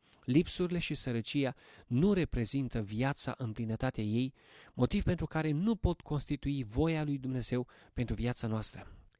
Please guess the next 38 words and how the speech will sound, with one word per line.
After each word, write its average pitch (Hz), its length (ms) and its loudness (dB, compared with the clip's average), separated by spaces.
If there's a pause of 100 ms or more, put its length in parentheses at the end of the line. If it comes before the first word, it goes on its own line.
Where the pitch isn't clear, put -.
(460)
Scripturile 180 680 2
declară 120 440 -2
că - 180 -6
un 113 160 -2
nume 147 240 2
bun 113 280 0 (400)
este 135 280 -2
mai 123 160 0
de 110 80 -2
preț - 280 -2
decât 127 300 -6
o 120 60 0
bogăție 113 480 -2
mare 107 400 -2
și - 160 -10
decât 110 280 -4
un 120 160 2
de 113 100 2
lemnul 123 360 -2
mirositor. 110 800 -4
Vezi 117 200 -2
Proverbe 110 400 0
douăzeci 104 360 -2
și - 120 -8
doi 107 220 -2
cu - 180 -12
unu. 104 320 0 (800)
Dacă 131 260 0
nu 190 100 4
ne 254 100 2
putem 185 260 -2
plăti 143 220 -4
facturile, 101 640 -6 (520)
ne 113 120 -2
facem 117 320 0
un 101 100 -2
nume 110 180 -2
rău. 135 360 -4